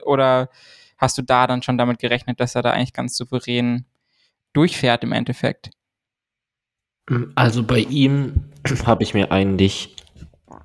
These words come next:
Speaker 2: nach den ersten zwölf Etappen weniger Sorgen gemacht als im Voraus, weil ich fand, er sah wirklich sehr souverän aus und ist halt wirklich immer, er hat sich halt auch nicht auf Attacken oder so eingelassen, sondern hat sich einfach wirklich komplett immer nach vorne gespannt, ist sein eigenes Tempo durchgefahren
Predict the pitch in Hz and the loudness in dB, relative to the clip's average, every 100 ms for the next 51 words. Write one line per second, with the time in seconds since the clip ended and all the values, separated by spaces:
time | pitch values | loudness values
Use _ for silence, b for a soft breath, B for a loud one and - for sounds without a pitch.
0 | - 101 95 90 101 98 101 101 95 101 | -8 0 0 2 2 2 0 0 2 2
1 | 107 101 95 - - 90 85 92 98 95 | 0 0 0 0 -2 0 4 4 4 2
2 | 92 95 101 98 92 95 - 90 87 - | 4 4 2 2 0 -2 0 -2 -2 0
3 | 92 90 95 104 - - B B B B | 2 4 4 2 0 -12 B B B B
4 | B B - 98 98 85 - 95 95 - | B B 0 2 2 -4 -2 0 2 2
5 | 92 90 90 92 90 - - 92 95 95 | 2 2 2 2 -2 -6 0 0 2 0
6 | 90 98 92 95 98 80 69 - 87 92 | 2 2 2 2 2 0 -2 0 2 2
7 | - 95 - 95 95 95 98 - _ B | 2 0 2 2 4 2 0 -6 _ B
8 | B B B _ - - 110 110 - 101 | B B B _ -6 -2 0 0 2 2
9 | - - - 98 110 104 95 90 101 104 | 0 -6 0 2 4 2 2 0 0 2
10 | 101 87 92 95 95 92 92 90 92 98 | 2 4 2 4 2 2 2 2 0 2
11 | 98 95 92 95 92 - 92 101 92 98 | 2 2 0 0 -2 -2 2 2 2 0
12 | 92 - 95 95 95 - 95 87 - 95 | -2 2 2 2 0 2 2 2 0 0
13 | - 98 92 107 104 95 90 - - 92 | 2 0 2 2 2 2 2 -2 0 2
14 | 95 | 2